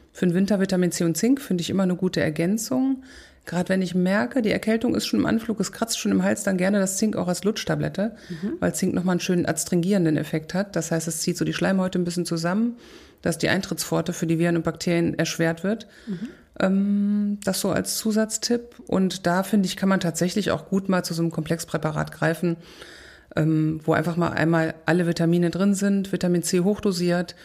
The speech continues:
Speaker 2: Mhm.
Speaker 1: Zink, Selen, so die Basis.
Speaker 2: Mhm.
Speaker 1: Und für mich noch als zweites, zwar fettlöslich, aber finde ich für den Winter auch unabdingbar, ist Vitamin D.
Speaker 2: Mhm.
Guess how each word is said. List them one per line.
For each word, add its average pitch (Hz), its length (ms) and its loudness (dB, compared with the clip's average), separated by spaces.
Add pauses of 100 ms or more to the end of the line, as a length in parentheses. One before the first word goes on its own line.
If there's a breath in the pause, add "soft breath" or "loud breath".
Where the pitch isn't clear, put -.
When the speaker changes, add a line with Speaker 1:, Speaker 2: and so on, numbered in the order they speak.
Speaker 2:
Mhm. 185 60 -8 (260 loud breath)
Speaker 1:
Zink, 175 340 0
Selen, 160 600 2 (1120)
so 165 140 -4
die 151 100 0
Basis. 147 680 -4
Speaker 2:
Mhm. 196 180 -4 (380 loud breath)
Speaker 1:
Und 160 220 -2
für 185 140 0
mich 208 320 2
noch 196 260 0
als 170 220 -2
zweites, 190 520 0
zwar - 220 -2
fettlöslich, 220 640 0
aber 175 160 0
finde 180 260 0
ich - 180 -2
für 196 100 -2
den 175 100 2
Winter 185 240 2
auch 165 140 2
unabdingbar, 180 580 2
ist 165 100 -4
Vitamin 160 320 0
D. - 220 -6 (280)
Speaker 2:
Mhm. 208 280 2